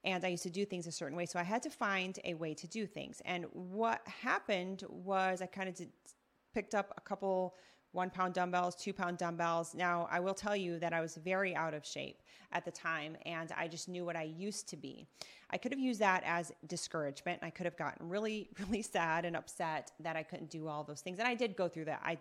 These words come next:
did go through that phase where I was upset and I wanted to throw my hands up, but that's not who I am. If you've been around for any amount of time, you know that I kinda just push forward all, all the time. And I don't like to live in this what if phase.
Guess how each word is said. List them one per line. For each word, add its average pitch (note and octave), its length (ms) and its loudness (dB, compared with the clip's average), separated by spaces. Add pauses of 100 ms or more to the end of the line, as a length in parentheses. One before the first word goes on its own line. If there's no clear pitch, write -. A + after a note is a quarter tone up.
did F#3 220 2
go E3+ 120 4
through D#3+ 200 -4
that D3 180 -6
phase D3 320 -4
where D3 80 -6
I C#3+ 80 -2
was C#3+ 160 -4
upset C#3+ 400 -4
and C#3 80 -8
I C#3+ 60 -6
wanted D3 220 -6
to - 40 -20
throw D3+ 160 -2
my D3 80 -4
hands D3 300 -4
up, D3 140 -4 (280)
but - 80 -6
that's C4+ 240 4
not G#3 180 0
who F3 160 -2
I E3+ 140 4
am. D#3+ 380 -2
If D#3 160 -12
you've D#3 120 -10
been E3+ 120 -2
around D#3+ 260 -2
for E3+ 140 -2
any F3+ 140 0
amount D#3 220 -2
of D3 80 -12
time, D#3 440 -4
you D#3+ 80 -6
know D#3+ 160 0
that D#3 120 -4
I D3 160 -2 (540)
kinda E3+ 160 -2
just E3 200 -8
push - 180 -6
forward C#3+ 400 -4 (100)
all, C#3+ 340 -4
all D#3+ 200 0
the - 80 -6
time. D3 480 -4
And D3 260 -6 (480)
I F3 60 4
don't F3+ 180 0
like E3+ 220 0
to E3+ 80 -8
live D#3+ 160 -4
in D#3+ 100 -6
this D#3 220 -6
what D#3 340 -2
if D#3+ 140 -4 (420)
phase. D#3+ 420 -2